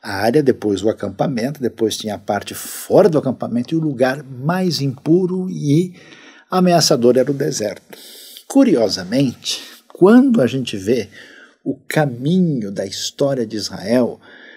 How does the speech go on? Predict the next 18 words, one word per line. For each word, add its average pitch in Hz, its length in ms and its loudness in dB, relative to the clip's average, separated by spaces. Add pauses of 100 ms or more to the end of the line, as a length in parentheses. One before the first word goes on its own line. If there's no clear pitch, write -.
(140)
em 123 220 -2
que 120 240 2
nós 110 300 -2
vemos 104 340 -2
Deus 107 300 2
agir 98 600 2 (160)
com 98 120 -10
redenção 98 580 -2
e 131 100 4
até 143 280 0
mesmo 139 340 -2
escolher 117 640 0
para 98 300 -6
si - 260 -4
uma 117 200 -4
cidade 110 600 -2
onde 95 320 -6
ele 107 300 -2